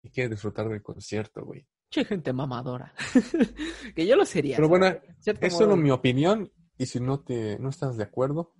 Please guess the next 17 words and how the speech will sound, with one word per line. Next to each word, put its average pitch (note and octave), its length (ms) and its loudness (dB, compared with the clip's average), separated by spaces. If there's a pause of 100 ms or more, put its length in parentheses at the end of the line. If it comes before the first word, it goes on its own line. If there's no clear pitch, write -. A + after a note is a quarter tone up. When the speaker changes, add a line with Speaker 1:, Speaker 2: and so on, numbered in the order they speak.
Speaker 1:
ven D3+ 320 -2
y C3 80 -6
nos A2 180 -8
partimos A#2 680 -4
la G2+ 120 -4
madre. G2+ 360 -6 (1120)
Speaker 2:
Madre D3+ 280 -4
mía, C#3+ 140 -4
hasta D3 180 -12
parece C3+ 240 -8
fuera D#3 180 -8
de D3+ 80 -6
servicio C#3 560 -8
esto. - 360 -12 (880)
Speaker 1:
Ese B2+ 280 0
carnal, A2 460 -4
eh, G2+ 260 -10